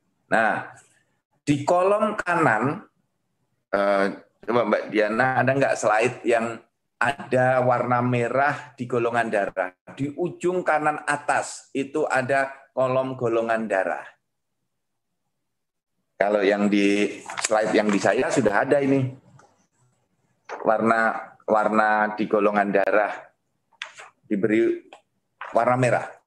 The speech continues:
Kemudian ada kolom yang di tengah, kolom enam. Ada agama atau kepercayaan. Adalah, jadi dalam satu keluarga ada yang sebagai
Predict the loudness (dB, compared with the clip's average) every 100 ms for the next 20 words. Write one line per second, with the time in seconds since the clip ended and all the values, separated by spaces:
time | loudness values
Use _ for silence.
0 | _ _ _ -4 -2 0 0 2 2 2
1 | 0 -4 _ -2 0 2 2 0 0 -4
2 | -10 _ _ -4 0 2 2 0 -2 -2
3 | -2 0 0 0 -2 0 0 0 -8 -14
4 | -2 0 0 -2 -2 0 2 -2 -6 -14
5 | _ _ _ -4 -2 0 -2 0 -2 0
6 | -2 0 0 -2 -4 -6 -8 -2 0 2
7 | 2 0 0 0 -2 -4 -4 -6 -4 -4
8 | -2 -4 -4 0 0 0 0 0 0 -6
9 | -20 _ -2 0 0 0 0 -2 -6 -8
10 | -4 -2 0 -2 -2 -10